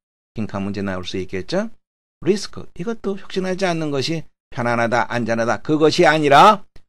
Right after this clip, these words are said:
위험한 것이다. 빈칸 문제 또한 낼 수 있습니다. 맨 마지막에 정리하고 있습니다.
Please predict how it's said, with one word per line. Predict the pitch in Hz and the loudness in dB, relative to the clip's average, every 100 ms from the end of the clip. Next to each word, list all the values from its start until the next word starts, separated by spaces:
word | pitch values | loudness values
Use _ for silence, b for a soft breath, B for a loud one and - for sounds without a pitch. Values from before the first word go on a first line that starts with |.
| _ | _
위험한 | 104 110 98 87 95 165 | -2 0 0 -2 -6 -6
것이다. | 185 - - 143 147 - _ _ _ | -8 -10 0 0 0 -6 _ _ _
빈칸 | 104 95 95 92 | -6 -4 -4 -4
문제 | 92 90 | -4 -6
또한 | - 127 135 127 | -2 0 0 0
낼 | 127 | -4
수 | 123 147 | -4 -4
있습니다. | 165 147 160 120 98 71 50 - _ _ _ _ _ - - - | -4 -4 -2 -2 -2 -4 -8 -18 _ _ _ _ _ -20 -20 0
맨 | 143 165 | 4 8
마지막에 | 165 151 143 190 | 8 6 4 2
정리하고 | 214 170 156 139 117 | 2 0 4 4 4
있습니다. | 92 85 82 78 65 | 0 -6 -6 -6 -8